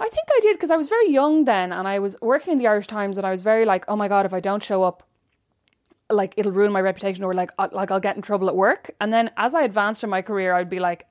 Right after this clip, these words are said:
"I'm getting this for free. If, if I don't wanna go, I don't wanna go." You know what I mean? Like, I definitely, my attitude changed as I got a bit older. But I went to,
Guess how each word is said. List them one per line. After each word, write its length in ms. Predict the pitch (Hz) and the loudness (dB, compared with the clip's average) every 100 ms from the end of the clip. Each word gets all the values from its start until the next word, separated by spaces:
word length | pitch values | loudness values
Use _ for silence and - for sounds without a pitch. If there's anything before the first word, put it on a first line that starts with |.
| - | -6
"I'm 160 | 415 370 | 0 2
getting 180 | 285 254 | 2 2
this 140 | - | -2
for 120 | 233 | -6
free. 380 | - 247 247 233 226 | -4 -2 0 0 -4
If, 140 | 233 | -8
if 120 | 262 | -4
I 60 | 330 | 0
don't 100 | 370 | 2
wanna 120 | 277 | 2
go, 180 | 240 240 | 2 2
I 40 | 233 | 2
don't 80 | 220 | -2
wanna 120 | 208 | -2
go." 340 | 208 196 180 - | -2 -4 -6 -8
You 120 | 190 | -4
know 60 | 196 | -2
what 80 | |
I 40 | 233 | -2
mean? 140 | 208 | -2
Like, 160 | 190 185 | -4 -4
I 60 | 170 | -6
definitely, 400 | 196 185 208 180 | -4 -4 -4 -4
my 80 | |
attitude 380 | 175 175 - 165 | -2 -4 -6 -10
changed 360 | - 175 180 175 | -6 -6 -8 -10
as 80 | 175 | -8
I 60 | |
got 140 | 175 170 | -6 -6
a 40 | |
bit 100 | 175 | -4
older. 300 | 175 170 - _ _ _ _ _ - | -4 -6 -10 _ _ _ _ _ 0
But 100 | 247 | 2
I 40 | |
went 240 | 269 403 | 2 0
to, 180 | 392 262 | -2 -4